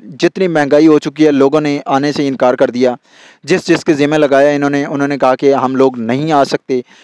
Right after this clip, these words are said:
और इसी वजह से अब ये शादियों का सीज़न का आड़ लेकर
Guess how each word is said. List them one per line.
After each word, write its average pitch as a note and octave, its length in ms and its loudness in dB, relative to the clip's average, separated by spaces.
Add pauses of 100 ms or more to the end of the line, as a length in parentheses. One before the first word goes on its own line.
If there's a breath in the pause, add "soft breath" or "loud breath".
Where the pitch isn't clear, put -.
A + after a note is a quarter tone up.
(220 soft breath)
और C#3 260 2
इसी G3+ 260 0
वजह D3 220 2
से D3+ 120 0
अब C3+ 140 0
ये C#3+ 200 2
शादियों C#3+ 420 0
का D#3+ 100 2
सीज़न C#3+ 320 -2
का C3+ 120 2
आड़ C3 180 4
लेकर B2 300 0